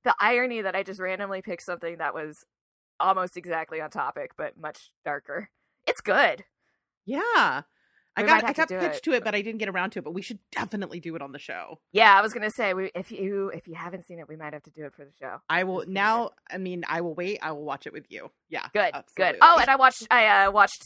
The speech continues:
Speaker 1: Slacks too. <laughs>
Speaker 2: Oh,
Speaker 1: for
Speaker 2: did
Speaker 1: the
Speaker 2: you have
Speaker 1: first
Speaker 2: fun
Speaker 1: time.
Speaker 2: with that one too?
Speaker 1: I did. <laughs> I was surprised. I didn't, based on the description, I was like, "Oh, okay, you know, whatever." And then I watched it, and I was like, "Oh, I've been missing out. <laughs> This was fantastic."
Speaker 2: It's so much fun. Have you guys, have you guys seen Slacks yet?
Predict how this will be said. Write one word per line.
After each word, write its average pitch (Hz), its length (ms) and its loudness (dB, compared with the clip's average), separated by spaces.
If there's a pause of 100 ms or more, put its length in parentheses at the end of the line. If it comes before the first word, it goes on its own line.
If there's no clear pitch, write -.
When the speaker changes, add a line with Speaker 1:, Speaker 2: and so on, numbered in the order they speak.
Speaker 1:
Slacks 175 440 0
too. 160 240 -6 (160)
<laughs> - 140 -4
Speaker 2:
Oh, 381 440 6 (100)
Speaker 1:
for 554 60 2
Speaker 2:
did 523 100 2
Speaker 1:
the 539 60 6
Speaker 2:
you 494 80 6
have 494 120 10
Speaker 1:
first - 100 0
Speaker 2:
fun 440 140 10
Speaker 1:
time. 277 80 8
Speaker 2:
with 440 100 -2
that 359 220 6
one 339 100 0 (100)
too? 381 100 0
Speaker 1:
I 403 580 6
did. - 80 0 (120)
<laughs> 523 160 4
I 359 40 6
was - 180 2
surprised. 330 560 4
I 294 80 6
didn't, 311 280 -10 (320)
based 349 240 -4
on 330 100 0
the 320 80 -12
description, 311 500 -6
I 254 60 -6
was 254 100 -6
like, 262 180 -4
"Oh, 587 380 -2
okay, 285 340 -2
you 302 100 -4
know, 285 120 0
whatever." 226 300 0
And 247 100 0
then 208 80 -4
I 196 60 -2
watched 185 260 2
it, 208 40 -12
and 220 60 -12
I - 20 -8
was 190 80 -8
like, 165 180 -6
"Oh, 277 260 12
I've 214 120 6
been 190 140 -4
missing 165 260 -8
out. 151 220 -6
<laughs> - 40 -20
This 359 140 2
was 262 220 2
fantastic." 277 640 2
Speaker 2:
It's 277 420 -2
so 233 220 0
much 190 140 -6
fun. 170 100 -6
Have 180 100 -8
you 254 120 -6
guys, 247 260 -2
have 208 80 -10
you 233 140 -10
guys 214 260 -6
seen 214 400 -12
Slacks 214 320 -8
yet? 233 240 -8